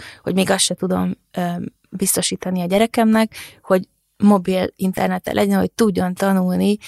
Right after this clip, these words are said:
az ingyen online korepetáló tanárral. Szóval, hogy akkorák ezek a társadalmi távolságok, hogy a legjobb szándékú támogató program sem fogja tudni segíteni ezeket a szegényeket,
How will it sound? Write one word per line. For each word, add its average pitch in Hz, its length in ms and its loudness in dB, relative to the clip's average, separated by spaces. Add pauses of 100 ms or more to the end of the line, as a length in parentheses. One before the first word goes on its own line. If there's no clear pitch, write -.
(120)
az - 220 -4
ingyen 185 400 2
online 175 440 -2
korepetáló 175 680 -4
tanárral. 175 640 -8 (580)
Szóval, 214 240 0
hogy - 280 -4
akkorák 190 540 -4
ezek 190 260 -10
a 190 40 -6
társadalmi 185 600 -2
távolságok, 196 800 -4
hogy 202 160 -6 (160)
a 208 100 -2
legjobb 214 440 0
szándékú 185 480 -4
támogató 180 600 -6
program 185 500 -4 (340)
sem 190 260 0
fogja 185 340 -2
tudni 180 520 -4 (520)
segíteni 196 500 -2
ezeket 180 320 -10
a - 40 -10
szegényeket, 208 720 -2